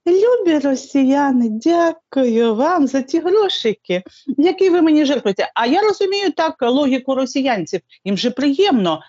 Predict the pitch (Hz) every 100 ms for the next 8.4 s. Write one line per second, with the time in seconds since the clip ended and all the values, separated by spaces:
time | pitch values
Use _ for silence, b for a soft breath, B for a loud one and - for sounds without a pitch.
0 | _ 185 240 311 302 311 403 403 320 247
1 | 214 208 247 262 302 - 185 214 226 202
2 | 233 196 247 269 339 381 392 370 381 B
3 | 233 277 339 381 - 311 277 - - 370
4 | 480 466 - 302 247 233 180 143 - _
5 | _ 151 233 220 - 196 175 175 262 339
6 | - 147 160 208 180 170 208 - b _
7 | 170 180 170 - 170 170 156 151 175 -
8 | 202 208 226 131